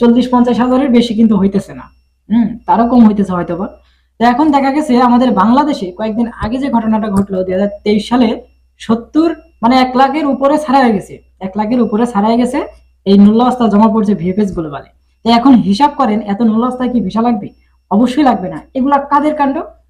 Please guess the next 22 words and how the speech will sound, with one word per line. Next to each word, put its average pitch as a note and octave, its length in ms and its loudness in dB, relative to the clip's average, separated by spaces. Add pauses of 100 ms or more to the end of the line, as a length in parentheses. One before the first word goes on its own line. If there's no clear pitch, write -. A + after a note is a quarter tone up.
(120)
এই D4+ 100 2
যে C4+ 120 0
যারা A#3+ 180 4
অনলাইনে A3 360 4
এখন C#4 360 2
আইসা A3 400 0 (380)
উল্টাপাল্টা G3+ 400 0
নিউজ A3 220 4
ছড়াইতেছে, A3+ 420 -2 (300)
ওদের G3 220 0
কাণ্ড। C#3 220 -10 (340)
হ্যাঁ, G#3 140 4
আমি G#3 100 0
বলছিলাম A#3+ 520 0 (200)
কিছু B3 180 -2
সংখ্যক C#4 320 2
দালাল F3+ 300 -2 (400)
এর A#3+ 120 4
ভিতরে A#3+ 320 4
লিস্টেড A#3 380 0
আছে। B3+ 280 -2 (160)
দেখেন, G3+ 260 2